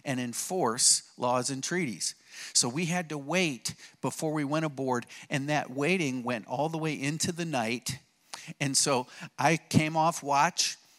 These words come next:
and I was sleeping in a twenty-four man berthing area, twenty-four guys together, three bunks or racks high, and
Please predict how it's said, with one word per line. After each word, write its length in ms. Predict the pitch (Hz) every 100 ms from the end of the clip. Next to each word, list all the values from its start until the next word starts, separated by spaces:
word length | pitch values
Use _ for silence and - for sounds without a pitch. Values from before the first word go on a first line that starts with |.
| - -
and 420 | 135 127 123 123 127
I 140 | 139
was 200 | 135 123
sleeping 520 | - 151 175 - 160
in 100 | 139
a 60 | 120
twenty-four 540 | - 156 147 - 151
man 280 | 143 131 127
berthing 460 | 135 147 143 117 120 _
area, 440 | 135 117 113 110 110 -
twenty-four 560 | - 170 160 165 156 - _ _ _
guys 380 | 135 127 139 131
together, 580 | - 143 135 117 117 123 - - - - - _ _ _ _
three 640 | - - 147 156 156 160 _ _
bunks 520 | 123 131 139 156 - -
or 180 | 123 113
racks 460 | 117 127 139 - -
high, 640 | - 160 139 98 104 120 - _ _ _ - - - -
and 300 | 147 143 135